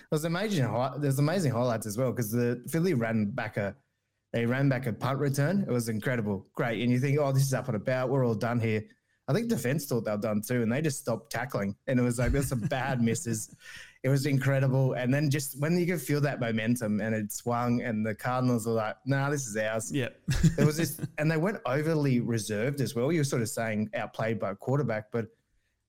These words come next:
Speaker 1: Jalen Hurts, he couldn't, he didn't really, they didn't really give him the plays to get any outage,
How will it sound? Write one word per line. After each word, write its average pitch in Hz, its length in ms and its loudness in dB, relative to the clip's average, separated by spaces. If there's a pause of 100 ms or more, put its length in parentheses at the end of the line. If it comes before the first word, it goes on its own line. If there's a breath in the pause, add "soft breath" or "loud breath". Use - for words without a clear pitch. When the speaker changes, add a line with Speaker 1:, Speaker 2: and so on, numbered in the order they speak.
(260)
Speaker 1:
Jalen 160 360 0
Hurts, 131 280 0
he 107 120 -6
couldn't, 190 400 0 (680)
he 131 80 -2 (180)
didn't 233 200 2
really, 113 280 2 (180)
they 113 100 -2
didn't 208 160 2
really 185 180 0 (140)
give 147 120 2
him 160 100 4
the 104 80 4
plays 135 460 -2
to 110 100 -6
get 113 300 -4
any 147 220 2
outage, 180 420 -2